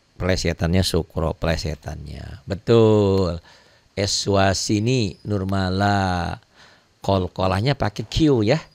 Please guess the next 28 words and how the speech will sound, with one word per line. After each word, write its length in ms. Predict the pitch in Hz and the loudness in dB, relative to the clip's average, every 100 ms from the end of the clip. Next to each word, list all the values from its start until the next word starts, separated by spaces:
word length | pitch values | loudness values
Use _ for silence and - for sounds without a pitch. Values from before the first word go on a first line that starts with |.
| _ _ - | _ _ -2
Q, 320 | 139 127 95 - | 4 4 4 0
jangan 240 | 90 87 | -4 -2
pakai 240 | - 95 - | -2 -2 -6
K. 240 | - 80 _ - | -6 -6 _ -2
Kol-kolah, 720 | 95 87 82 82 85 87 87 _ | 0 2 -2 -4 -2 -2 -6 _
sugro. 1040 | _ - - 101 87 85 82 80 78 76 - _ _ _ _ _ | _ -10 -4 -2 -2 -4 -6 -4 -2 -4 -6 _ _ _ _ _
Karena 380 | 92 92 131 185 | -8 -4 -2 0
di 80 | |
buku, 640 | 117 101 - 104 98 95 92 | 2 0 0 0 2 2 2
di 100 | 95 | 0
buku 300 | 85 82 92 | -2 -6 -4
hijau 800 | 95 90 80 - 78 76 107 143 | -2 -4 -6 -8 -6 -2 0 2
halaman 400 | 104 90 90 90 | 2 0 -2 -4
empat 240 | 90 - | -6 -6
enam, 840 | - 85 80 78 82 90 110 165 214 _ _ _ _ _ _ _ | -6 -6 -4 -4 -6 -4 -4 -6 -10 _ _ _ _ _ _ _
coba 300 | - 85 82 76 | -8 -6 -6 -6
lihat, 220 | 76 73 _ | -8 -10 _
bener 320 | - 87 - - | -8 -4 -4 -4
nggak 160 | 92 | -4
halaman 240 | 80 76 82 | -4 -6 -6
empat 220 | 87 - | -8 -10
enam? 160 | 73 - - - | -12 -12 -16 -2
Jadi 140 | 147 190 | 2 2
saya 160 | 208 | 0
selalu 420 | - 180 175 151 | 0 2 4 4
bilang 220 | 156 170 160 | 4 4 2
bukunya 400 | 196 196 208 220 | 0 -4 -2 2
ya. 220 | 120 170 | 4 2